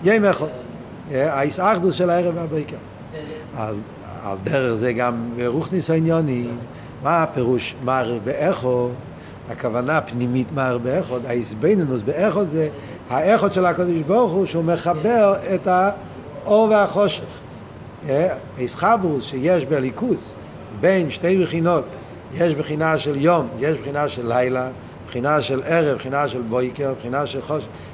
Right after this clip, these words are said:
גילוי והלם, ובליכוז אומרים ששם זה אחד. אה, זה אבות עזבנינוס באחד, האחדות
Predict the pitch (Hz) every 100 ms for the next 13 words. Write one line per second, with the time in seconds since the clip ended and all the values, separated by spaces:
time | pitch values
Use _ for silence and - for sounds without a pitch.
0 | - 117 180 160 131 117 135 156 180 -
1 | - - - 120 131 139 123 135 156 156
2 | 269 247 - 190 185 247 233 202 185 165
3 | 220 220 202 220 226 - 180 - - -
4 | - - 151 143 180 180 - - - 143
5 | 196 180 190 185 151 185 190 185 156 170
6 | 160 143 147 147 233 220 208 180